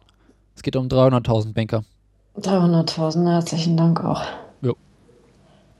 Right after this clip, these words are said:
Speaker 1: Ähm, ja, das wird lustig und,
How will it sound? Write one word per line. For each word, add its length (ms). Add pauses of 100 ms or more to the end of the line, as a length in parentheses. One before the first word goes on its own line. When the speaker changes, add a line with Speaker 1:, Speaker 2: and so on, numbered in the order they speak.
(1200)
Speaker 1:
Ähm, 340 (600)
ja, 500 (260)
das 240
wird 180
lustig 480
und, 320